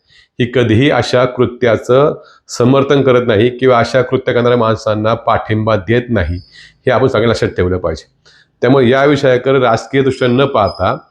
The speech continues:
या विषयाकडे आपण जरा सामाजिक भान म्हणून पाहिलं पाहिजे, सामाजिक आपली जाणीव जागी केली पाहिजे आणि या सगळ्या विषयावरती पुन्हा एकदा चिंतन करण्याची आता वेळ आलेली आहे.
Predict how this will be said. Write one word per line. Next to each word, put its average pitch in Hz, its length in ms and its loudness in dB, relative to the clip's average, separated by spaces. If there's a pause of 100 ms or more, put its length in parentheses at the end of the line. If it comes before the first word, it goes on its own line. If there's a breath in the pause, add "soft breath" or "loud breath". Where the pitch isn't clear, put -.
(300 loud breath)
या 123 200 0
विषयाकडे 127 420 0
आपण 120 320 0
जरा 120 220 2
सामाजिक 117 880 -2 (200)
भान 110 340 0
म्हणून 139 280 4
पाहिलं 113 300 0
पाहिजे, 92 420 -4 (440 soft breath)
सामाजिक 127 420 0
आपली 135 160 2
जाणीव 127 360 2
जागी 120 240 2
केली 113 200 0
पाहिजे 107 440 -2
आणि 117 100 -8
या 110 60 -2
सगळ्या 113 340 -2
विषयावरती 117 520 0
पुन्हा 120 460 -2
एकदा 104 340 0 (580 soft breath)
चिंतन 147 460 2
करण्याची 123 340 2
आता 113 160 0
वेळ 151 160 2
आलेली 98 280 0
आहे. - 240 -6